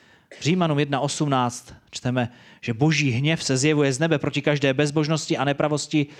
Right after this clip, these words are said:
lidí, kteří potlačují pravdu. A ten text pokračuje dál a mluví o odsouzení těch lidí. O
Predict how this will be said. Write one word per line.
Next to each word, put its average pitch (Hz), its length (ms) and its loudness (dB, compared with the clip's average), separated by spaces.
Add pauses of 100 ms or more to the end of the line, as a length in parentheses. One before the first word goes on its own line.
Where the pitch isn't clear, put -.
(420)
lidí, 107 720 -2 (420)
kteří 92 380 -8
potlačují 104 880 -8 (180)
pravdu. 85 540 -12 (300)
A - 60 -14
ten 101 140 -10
text - 220 -12
pokračuje 107 540 -6
dál 95 340 -6 (180)
a - 80 -12
mluví 113 280 0
o 113 140 -6 (140)
odsouzení 101 1040 -6
těch - 420 -8 (200)
lidí. 101 600 -6 (2500)
O 127 200 -6